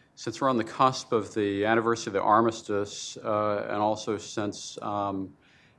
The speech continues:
I just was reviewing, um, a new book, uh, called Brothers at War, which is a history of the Korean War, um, a couple, uh, several, um,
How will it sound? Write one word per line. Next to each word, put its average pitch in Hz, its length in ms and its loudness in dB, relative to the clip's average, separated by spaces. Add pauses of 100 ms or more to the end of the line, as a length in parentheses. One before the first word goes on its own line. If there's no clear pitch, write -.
I 104 100 -6
just 107 380 -4
was 104 180 -6
reviewing, 104 840 0 (240)
um, 92 480 -4 (640)
a 107 80 -4
new 113 200 0
book, 110 420 2 (300)
uh, 98 260 2
called 104 340 -2
Brothers 110 360 0
at 95 100 -6
War, 107 400 2
which 92 220 -6
is - 80 -16
a 85 40 -8
history - 480 -6
of 90 120 -8
the 98 60 -10
Korean 101 360 -2
War, 92 360 0 (680)
um, 104 800 6 (420)
a 131 80 -10
couple, 170 540 2
uh, 123 380 2
several, 160 580 6
um, 110 500 4